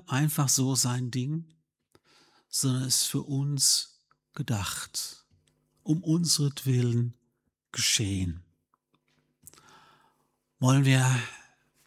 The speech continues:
drauf achten in diesen Tagen und immer uns das sagen lassen, wenn er uns anspricht und das so übernehmen.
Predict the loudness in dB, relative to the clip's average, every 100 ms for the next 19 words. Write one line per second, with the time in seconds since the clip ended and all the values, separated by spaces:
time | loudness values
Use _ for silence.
0 | _ _ _ -2 0 0 0 -2 -4 -2
1 | -2 0 -2 -2 -4 -4 -2 -4 -4 -10
2 | _ _ _ _ _ _ _ _ -2 0
3 | 2 2 0 -6 _ _ _ _ _ _
4 | -20 -6 0 2 2 4 4 4 2 0
5 | 0 2 2 2 2 2 2 2 2 2
6 | 2 0 0 -6 -6 -6 -8 -14 _ _
7 | _ _ _ _ -20 -20 _ _ -4 0
8 | 4 6 4 2 -10 _ _ _ _ -2
9 | 2 2 2 0 2 2 4 2 -2 -6